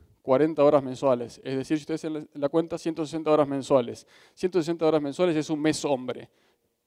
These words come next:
Piensen en sus compañeros de trabajo, en sus empleados, en sus colegas, cómo se pierde un mes.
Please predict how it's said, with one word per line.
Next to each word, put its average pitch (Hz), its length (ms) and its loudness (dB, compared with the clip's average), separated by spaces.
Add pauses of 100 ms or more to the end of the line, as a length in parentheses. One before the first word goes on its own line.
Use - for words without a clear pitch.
(160)
Piensen 151 540 0
en 127 180 -10
sus 120 140 -12
compañeros 131 460 -10
de 123 80 -6
trabajo, 143 460 0
en 127 60 -4
sus 120 200 -14
empleados, 143 720 0
en 127 100 -10
sus - 160 -12
colegas, 165 420 0 (280)
cómo 160 200 4
se 147 140 -2
pierde 147 280 6
un 135 100 -2
mes. 120 340 -8